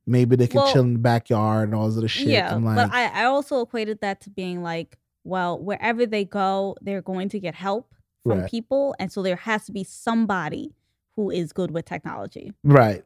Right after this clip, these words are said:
Speaker 2: And
Speaker 1: Which
Speaker 2: it's
Speaker 1: we have,
Speaker 2: like,
Speaker 1: we don't know who yet, but per-, you know, they
Speaker 2: Well,
Speaker 1: got some good
Speaker 2: yeah,
Speaker 1: intel.
Speaker 2: they've got somebody who is like,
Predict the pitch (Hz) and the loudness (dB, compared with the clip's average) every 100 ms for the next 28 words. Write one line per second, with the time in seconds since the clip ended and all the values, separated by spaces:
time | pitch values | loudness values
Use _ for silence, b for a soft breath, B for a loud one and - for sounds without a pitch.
0 | - 170 175 208 208 190 156 180 196 190 | 6 6 10 10 10 8 8 8 10 10
1 | 214 220 220 151 143 143 - - 151 151 | 10 8 8 6 4 2 0 -2 2 2
2 | - 139 139 135 131 135 143 151 - 135 | 0 -2 0 2 2 0 2 0 0 -2
3 | 131 143 123 143 - 123 120 214 214 202 | 0 0 0 0 2 0 0 -2 -4 -6
4 | - 247 247 226 226 233 220 202 185 - | -6 -6 -4 -4 -6 -6 -10 -10 -10 -10
5 | 185 165 180 180 180 - | -10 -10 -10 -8 -8 -12